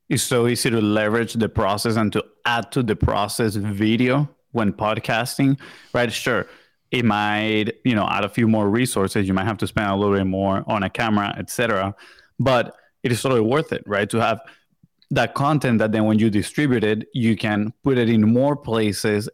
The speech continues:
and have the potential to reach more audiences, grow your brand, grow your business, et cetera. So personally, and obviously we're super biased because we do our content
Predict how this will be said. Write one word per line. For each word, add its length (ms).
and 200
have 300
the 80
potential 600
to 160
reach 480
more 440
audiences, 760
grow 160
your 180
brand, 440
grow 120
your 200
business, 500
et 100
cetera. 320
So 200
personally, 520
and 160
obviously 340
we're 160
super 300
biased 440
because 360
we 200
do 440
our 160
content 580